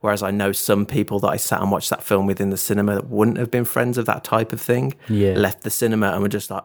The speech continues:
Speaker 1: "Oh, well, when it, when all that stuff, that, it kinda lost it for me
Speaker 2: <laughs>
Speaker 1: when all that stuff started going on." I was like, "Oh, no, I, I actually really liked all that aspect
Speaker 2: And then
Speaker 1: of
Speaker 2: there
Speaker 1: it."
Speaker 2: are some people who, for the first hour of the film, are completely bored because
Speaker 1: <laughs> Yeah.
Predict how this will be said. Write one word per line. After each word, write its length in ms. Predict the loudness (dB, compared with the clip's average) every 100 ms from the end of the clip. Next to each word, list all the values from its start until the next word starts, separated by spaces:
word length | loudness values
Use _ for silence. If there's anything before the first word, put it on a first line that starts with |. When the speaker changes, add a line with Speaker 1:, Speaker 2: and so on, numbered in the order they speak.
| 4
Speaker 1:
"Oh, 340 | 6 6 2
well, 240 | 0 0 0
when 160 | 0 -2
it, 180 | -6 -4
when 200 | -2 2
all 140 | 4
that 200 | 4 2
stuff, 300 | -2 -4 -6 -2
that, 360 | 0 0 -2
it 60 | -2
kinda 200 | -2 0
lost 280 | 0 0 2
it 80 | 2
for 120 | 2
me 180 | 0 -2
Speaker 2:
<laughs> 60 |
Speaker 1:
when 100 | 0
all 100 | 0
that 140 | 0 0
stuff 200 | -4 -2
started 280 | -2 -2
going 220 | 0 0 0
on." 100 | -2
I 40 |
was 120 | -2
like, 120 | -4
"Oh, 100 | -2
no, 180 | -2 -2
I, 120 | -4 -4
I 120 | -6 -8
actually 340 | -6 -4 -2
really 240 | 0 -2
liked 340 | 0 -2 -2 -4
all 100 | -4
that 180 | -4 -4
aspect 240 | -4 -2
Speaker 2:
And 80 | 2
then 160 | 4 4
Speaker 1:
of 60 |
Speaker 2:
there 240 | 4 0 0
Speaker 1:
it." 40 |
Speaker 2:
are 40 |
some 320 | -2 0 0 2
people 500 | -2 0 2 2 0 -2
who, 380 | 2 4 2 -2
for 220 | -6 -4
the 60 | -4
first 400 | 0 2 2 -4 -4
hour 360 | 0 2 2
of 160 | 0 -2
the 80 | -8
film, 600 | 0 2 4 2 0 -6 _ -20 _ _
are 140 | 0 0
completely 500 | -2 -2 0 -2 -4
bored 520 | 0 0 2 0 0
because 640 | -2 2 4 4 2 -2 -4
Speaker 1:
<laughs> 40 | -2
Yeah. 320 | 2 2